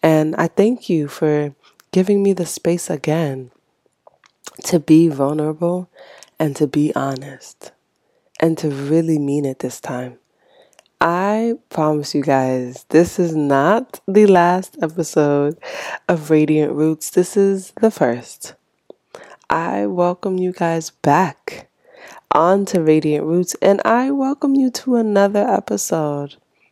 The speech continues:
I hope you guys had an amazing day, an amazing week, amazing month, matter of fact. Welcome back.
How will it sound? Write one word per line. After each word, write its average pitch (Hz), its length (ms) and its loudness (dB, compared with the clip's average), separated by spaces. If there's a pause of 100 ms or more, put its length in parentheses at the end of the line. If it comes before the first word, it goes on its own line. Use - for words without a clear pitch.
(840)
I 180 120 -2
hope 170 280 -4
you 170 80 -4
guys 160 380 -2
had 156 500 -2
an 160 120 -2
amazing 147 520 -2
day, 196 520 -4 (200)
an 170 120 0
amazing 156 500 -2
week, 226 260 0
amazing 214 460 -2
month, 220 420 -2 (240)
matter 151 220 -2
of 135 80 -10
fact. - 440 -8 (1160)
Welcome 165 520 0
back. 180 640 -2